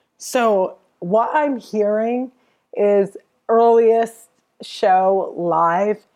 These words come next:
is gonna be January twenty twenty-one. Right now we're at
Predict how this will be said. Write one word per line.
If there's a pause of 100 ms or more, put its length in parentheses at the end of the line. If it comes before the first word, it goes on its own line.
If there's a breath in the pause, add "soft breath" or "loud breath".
(260)
is
gonna
be
January
twenty
twenty-one. (240)
Right
now
we're
at